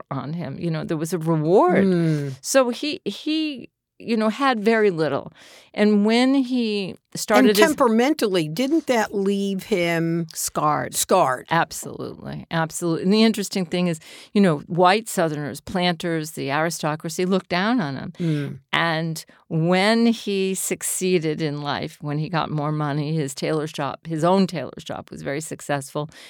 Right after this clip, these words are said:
Speaker 1: in Tennessee. Then one of the first things he did was buy slaves. So, you
Speaker 2: Yeah.
Speaker 1: know, to show that he was part of a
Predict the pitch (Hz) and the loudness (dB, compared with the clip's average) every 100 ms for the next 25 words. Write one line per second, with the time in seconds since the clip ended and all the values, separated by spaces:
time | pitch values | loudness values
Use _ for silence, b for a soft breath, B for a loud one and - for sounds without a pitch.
0 | B 160 - 185 180 175 - 170 156 160 | B -20 -4 0 0 0 -4 -4 -4 -6
1 | - 147 143 b b - 165 185 175 151 | -8 -8 -8 b b -4 0 2 0 -4
2 | - 160 - 156 151 - 151 139 160 165 | -6 -6 -6 -8 -8 -8 -8 -6 -6 -6
3 | 143 - 147 151 - 147 160 151 - - | -10 -8 -6 -6 -8 -4 -2 -2 -6 -16
4 | - b b b - - 165 151 143 170 | -20 b b b -6 2 4 2 -2 0
5 | 165 160 147 - 156 - - 190 160 160 | 2 2 0 -2 -6 0 4 6 6 2
6 | 151 - 165 147 143 - - - 170 165 | -2 -6 -6 -4 -8 -12 -18 -2 0 0
7 | 147 139 | -2 -4